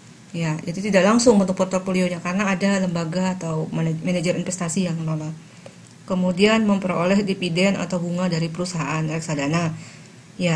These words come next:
tergantung. Nanti kan karena dia biasanya kan dipecah-pecah gitu ya. Jadi dari uang kita sepuluh juta tadi misalnya dibelikan, eh, oblig-, dibelikan untuk saham lima puluh persen, dibelikan untuk obligasi lima puluh persen, misalnya seperti itu.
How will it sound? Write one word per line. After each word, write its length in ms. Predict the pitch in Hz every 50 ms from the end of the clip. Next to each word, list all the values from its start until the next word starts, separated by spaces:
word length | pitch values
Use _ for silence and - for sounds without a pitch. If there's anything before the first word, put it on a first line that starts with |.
| 156
tergantung. 720 | 165 160 156 160 156 175 208 220 180 156 151 151 160 160 160
Nanti 240 | 180 170 170 185
kan 160 | - 233 233 233
karena 320 | 233 233 220 214 220 214
dia 160 | 202 214 214
biasanya 320 | 196 196 196 190 180 190 208
kan 240 | 208 269 277 262
dipecah-pecah 640 | 220 214 208 214 202 - 185 185 208 208 269 240 247
gitu 240 | 202 180 180 - 175
ya. 240 | 165 156 160 165 160 - - - - - -
Jadi 320 | - 175 175 170 175 160 165
dari 160 | 160 156 160
uang 240 | - 165 175 175 180
kita 160 | 180 - -
sepuluh 320 | 170 - - - 175 165
juta 240 | 156 165 160 165 165
tadi 400 | 156 151 143 190 226 240 240 247
misalnya 320 | 185 185 - 165 170 196
dibelikan, 640 | 208 190 180 165 180 170 170 165 - 170 160 160 160 160 160 - - - - - - - -
eh, 200 | - 160 151 147 147 -
oblig-, 420 | - 160 156 165 160 - - -
dibelikan 320 | - 175 170 185 185 185 190
untuk 160 | 196 208 196
saham 320 | 208 190 196 233 233 226
lima 160 | 208 190 180
puluh 160 | 180 - 180 170
persen, 400 | 165 180 180 - 226 226 233 220
dibelikan 320 | 208 180 180 175 165 165
untuk 160 | 165 175 175
obligasi 400 | 165 165 165 156 165 165 - 202
lima 160 | 185 175 160
puluh 140 | 160 160 - -
persen, 320 | 175 160 185 180 165 156
misalnya 240 | 147 - 147 147 156
seperti 380 | - - 165 160 - 143 -
itu. 100 | - -